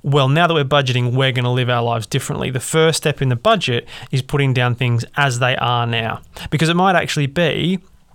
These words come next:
that once you've identified a couple of those costs that you didn't, you even forgot you were spending money on, you might not actually need to cut anything further out your budget. So first step, do the budget as it is now, make it realistic.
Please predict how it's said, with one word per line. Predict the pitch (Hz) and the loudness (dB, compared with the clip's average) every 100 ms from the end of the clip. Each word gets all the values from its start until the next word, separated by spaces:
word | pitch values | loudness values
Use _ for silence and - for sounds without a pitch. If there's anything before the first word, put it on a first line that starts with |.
| _ - | _ -4
that | 139 - | 0 2
once | 143 165 170 | 2 2 0
you've | 139 | 2
identified | 131 117 147 139 143 131 | 2 2 0 0 0 0
a | 123 | 0
couple | 139 131 | -2 0
of | 123 | 0
those | 123 120 - - - - - | 0 0 -4 -10 -18 -18 -2
costs | 156 139 - | 0 0 -2
that | - | -2
you | 135 | -2
didn't, | 120 147 139 | 0 0 0
you | 135 | 2
even | 135 127 | 2 0
forgot | - 113 143 135 | -2 -2 -2 0
you | 123 | -2
were | |
spending | - 180 175 123 | -2 -2 0 0
money | 113 110 | 0 -2
on, | 113 139 170 - - - | 0 0 -2 -6 -20 -4
you | 151 | 0
might | 196 247 | 2 2
not | 214 | 0
actually | 196 185 170 | 0 0 0
need | 170 233 | 2 0
to | - | -2
cut | - 147 - - | -4 -4 -4 -4
anything | 135 123 123 117 107 | -2 -2 -2 -2 -2
further | - 117 117 | -4 -4 -4
out | - | -6
your | - | -6
budget. | - - - - - - - | -6 -6 -10 -12 -18 -20 -12
So | - 143 143 139 - | 0 2 2 -2 -6
first | 185 208 202 | 0 0 0
step, | - 135 135 - - | 0 -2 -2 -14 -8
do | 147 160 | -2 -2
the | 151 | 0
budget | 135 123 | -2 -2
as | - 127 | -2 0
it | 127 | 0
is | 117 | 0
now, | 120 131 185 208 202 - - - | 0 2 2 0 -4 -12 -16 -4
make | 147 170 | -2 -2
it | - | -2
realistic. | 135 120 117 - - - - | -2 0 -2 -6 -8 -10 -12